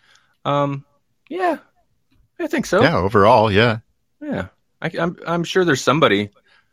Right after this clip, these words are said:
Speaker 1: Oh, I don't like, whatever. I don't know what Captain Marvel's character in the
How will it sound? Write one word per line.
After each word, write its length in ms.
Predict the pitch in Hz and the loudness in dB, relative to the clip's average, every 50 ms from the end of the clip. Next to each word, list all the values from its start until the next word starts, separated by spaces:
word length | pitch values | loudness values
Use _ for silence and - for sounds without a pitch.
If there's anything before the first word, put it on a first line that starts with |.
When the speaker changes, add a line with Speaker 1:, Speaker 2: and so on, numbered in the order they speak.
| _ _ _ | _ _ _
Speaker 1:
Oh, 140 | - 165 160 | -2 0 0
I 140 | - 170 196 | 2 2 0
don't 160 | 254 277 254 | 2 0 2
like, 300 | 214 208 208 196 - - _ _ _ _ _ _ _ | 2 0 0 0 -4 -12 _ _ _ _ _ _ _
whatever. 420 | 165 180 175 123 92 92 101 110 117 - - - 113 - - - _ _ _ _ _ _ _ _ _ _ _ _ _ - | 2 2 4 4 4 2 -2 -4 -10 -12 -10 -8 -8 -8 -10 -18 _ _ _ _ _ _ _ _ _ _ _ _ _ -2
I 120 | 156 190 | -2 2
don't 220 | 220 262 247 - | 4 4 4 4
know 340 | 147 151 160 160 156 151 151 | 2 2 4 4 4 4 2
what 320 | - 135 143 143 139 - _ - - _ _ _ | 0 2 0 0 0 0 _ -16 -20 _ _ _
Captain 300 | - 156 143 - 147 131 | -2 -2 0 0 0 2
Marvel's 440 | 127 127 127 117 120 120 113 110 - | 2 2 2 2 2 0 0 -2 -4
character 360 | - - 127 117 - - 113 | 0 0 0 0 2 0 -2
in 140 | 101 110 107 | 0 0 0
the 180 | 107 101 - | 0 -2 -2